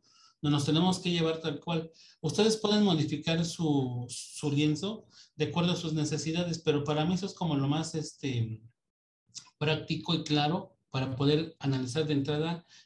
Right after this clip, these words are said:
en un primer momento el documento o una primera construcción del estado del arte. Lo demás ya va a ser, este, cuestión de qué tanto queremos profundizar, ¿no? Igual podemos hacer seguimiento bibliográfico, como les comentaba en un, en una,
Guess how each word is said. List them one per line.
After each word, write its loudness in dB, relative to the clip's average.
en 0
un 2
primer -2
momento -2
el -4
documento 0
o -2
una 2
primera 2
construcción -2
del -2
estado -4
del -2
arte. 2
Lo 2
demás 4
ya 2
va 0
a -2
ser, -2
este, -4
cuestión -2
de 2
qué -4
tanto -4
queremos 0
profundizar, -4
¿no? 2
Igual 2
podemos 4
hacer 0
seguimiento 0
bibliográfico, -2
como -4
les -4
comentaba 0
en 4
un, 2
en -4
una, -2